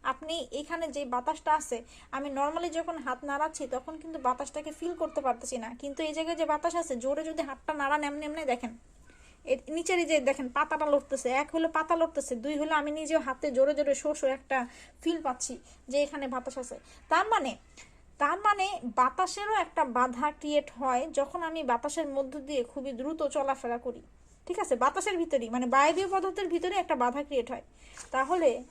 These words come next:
আপনি যখন তরলের ভিতরে প্রবেশ করে ট্রাই করবেন, পুকুরে যাবেন, নদীতে যাবেন, যেখানেই যান না কেন, সমুদ্রে গোসল করেন না কেন, আপনাকেও একটা বাধা ফিল করতে হবে এবং আপনিও একটা বাধা ফিল করবেন। এই যে বাধাটা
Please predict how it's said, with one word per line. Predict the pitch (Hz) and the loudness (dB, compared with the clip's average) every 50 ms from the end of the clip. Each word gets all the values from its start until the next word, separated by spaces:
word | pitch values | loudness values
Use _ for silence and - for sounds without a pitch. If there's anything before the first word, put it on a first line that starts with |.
| - | -4
আপনি | - 262 277 269 - 339 359 359 | 0 0 0 0 -2 -4 -4 -2
যখন | 339 359 349 370 359 349 | 0 -2 0 -2 -4 -2
তরলের | 339 339 330 339 349 339 370 359 | 2 4 4 6 4 4 2 0
ভিতরে | 285 285 294 - 302 311 | -2 -4 -4 -4 -4 -2
প্রবেশ | 302 302 294 277 311 311 | -2 -2 0 0 -2 -4
করে | - - 311 311 | -2 0 0 0
ট্রাই | 311 311 294 277 277 277 | 0 0 0 0 0 2
করবেন, | - 294 277 254 254 226 214 - - - - - - - | 2 0 0 0 -2 -4 -6 -8 -16 -20 -20 -18 -6 -4
পুকুরে | 349 349 - 349 339 339 | -4 -2 0 0 0 2
যাবেন, | 311 285 262 233 240 226 214 214 226 | 2 2 2 2 0 -2 -4 -4 -4
নদীতে | 262 277 269 294 311 320 311 | -4 -4 -4 -4 -6 -2 0
যাবেন, | 294 262 226 233 233 - _ _ _ - - - - - | 0 0 0 -2 -6 -10 _ _ _ -20 -20 -18 -12 -8
যেখানেই | 254 254 277 302 302 349 359 370 370 359 | -2 0 0 0 0 0 0 0 0 2
যান | 320 311 302 | 2 2 2
না | 320 320 311 | 0 -2 -2
কেন, | 302 294 269 294 370 415 - - - - | -2 -2 0 0 -2 -2 -4 -10 -14 -4
সমুদ্রে | - 320 311 320 330 330 - 370 381 | 0 0 0 0 0 -2 -2 -2 0
গোসল | 302 330 320 339 339 | 0 0 0 0 0
করেন | 330 311 302 302 302 | 2 4 4 4 2
না | 294 277 | 0 -4
কেন, | - 277 302 | -4 -2 -2
আপনাকেও | 359 320 - 285 294 285 - - 359 370 359 403 415 | -2 0 2 2 2 0 0 -2 -4 -4 -2 2 4
একটা | 370 320 320 - 330 302 | 4 4 2 2 -2 2
বাধা | 240 247 254 247 269 320 | 4 4 4 4 2 -2
ফিল | 311 - - 311 320 320 320 - - | -4 -4 -2 -2 -2 -2 -2 -2 0
করতে | 320 339 339 - 339 | 0 0 2 2 2
হবে | 311 294 269 262 311 | 2 2 2 2 2
এবং | 302 277 277 277 | 0 0 0 -2
আপনিও | 262 254 247 254 320 339 330 | -2 -2 -4 -4 -2 -2 -2
একটা | 320 - 302 | -2 -2 -2
বাধা | 254 247 247 247 277 277 | 0 2 2 2 0 -4
ফিল | - 320 294 277 | -6 -6 -8 -4
করবেন। | - - 330 302 240 247 233 - - - - - - - - - - | 0 2 2 2 2 -2 -6 -8 -12 -20 -20 -20 -20 -20 -20 -12 -6
এই | 311 370 403 427 415 | -4 -2 -2 -2 -4
যে | 415 403 403 | -4 -6 -4
বাধাটা | 320 247 240 254 254 277 302 - 320 311 | 0 2 2 2 2 -2 0 4 4 4